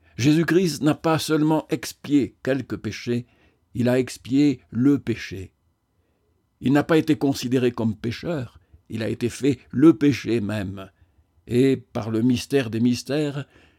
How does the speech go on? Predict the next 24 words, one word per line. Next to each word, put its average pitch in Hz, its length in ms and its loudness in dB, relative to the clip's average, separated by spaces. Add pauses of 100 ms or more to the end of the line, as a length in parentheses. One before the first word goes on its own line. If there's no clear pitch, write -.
(380)
toute 131 240 -2
la 131 160 2
malédiction 131 640 2
de 123 120 0
Dieu 143 360 2
a 131 80 2
été 135 400 0
rassemblée 135 640 0
sur - 300 -8
cette 127 300 -6
tête 131 240 -4
innocente 120 760 -2
et 104 80 -4
sainte. 98 540 -10 (720)
Aussi, 156 440 -4 (400)
nous - 80 0
ne 151 100 6
sommes 151 260 -2
pas 143 120 -2
seulement 151 360 0
rendus 139 360 0
justes 160 540 -6 (140)
en 135 140 -4
lui, 170 340 -4